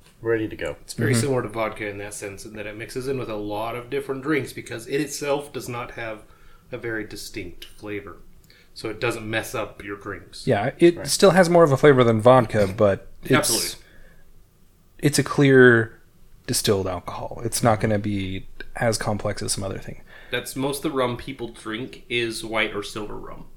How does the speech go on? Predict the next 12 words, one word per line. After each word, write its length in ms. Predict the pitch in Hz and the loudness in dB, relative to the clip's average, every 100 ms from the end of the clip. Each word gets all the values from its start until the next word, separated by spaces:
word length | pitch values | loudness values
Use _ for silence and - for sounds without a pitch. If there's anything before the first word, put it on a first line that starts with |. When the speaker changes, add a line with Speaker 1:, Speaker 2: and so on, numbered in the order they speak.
| - | -2
Speaker 3:
Mm-hmm. 580 | 131 120 113 127 131 120 | 0 2 -2 -8 -12 -10
Speaker 2:
Uh, 140 | 104 | -10
because 320 | 101 - 123 117 | -8 -8 -4 -2
that's 200 | 120 131 | -2 -2
what 120 | 120 | -4
most 160 | 120 | -4
people 260 | - 110 107 | -6 -8 -4
are 200 | 107 107 | -2 -2
used 360 | 107 120 113 - | -2 -4 -6 -6
to, 200 | 117 110 | -6 -4
is 300 | 104 104 101 | -2 -4 -4
that 580 | 101 98 101 101 - - | -4 -2 -2 -6 -12 -14